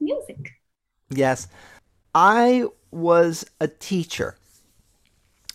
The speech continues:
Speaker 2: and I was teaching a third grade classroom. And one day I walked past a kindergarten classroom,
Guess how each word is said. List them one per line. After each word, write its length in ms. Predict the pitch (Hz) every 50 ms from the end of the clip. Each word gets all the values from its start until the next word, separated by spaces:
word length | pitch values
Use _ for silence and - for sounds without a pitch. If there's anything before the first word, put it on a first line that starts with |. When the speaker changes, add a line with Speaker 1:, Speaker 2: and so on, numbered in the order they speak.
| _ -
Speaker 2:
and 160 | 151 156 156
I 160 | 156 151 170
was 220 | 208 202 202 185 -
teaching 680 | - - - 185 180 165 - - 165 160 156 156 - -
a 60 | 139
third 440 | 135 - - - 170 180 190 185 160
grade 320 | - 180 165 165 160 - -
classroom. 840 | - - 156 147 139 131 123 120 - - 123 107 95 95 104 117 131 _ _ _ - - - - _ _ _ _ _ _ -
And 480 | 156 151 151 156 156 156 156 156 - - -
one 440 | - 120 156 160 170 196 220 226
day 480 | 220 202 175 165 165 156 165 165 - - -
I 120 | 143 151 151
walked 520 | 147 147 165 175 185 196 202 - - -
past 340 | - 214 180 170 156 - -
a 60 | 139
kindergarten 720 | - - - 262 262 240 214 165 151 143 131 123 117 113 113
classroom, 800 | - - 135 120 113 110 110 - - 135 117 107 107 120 139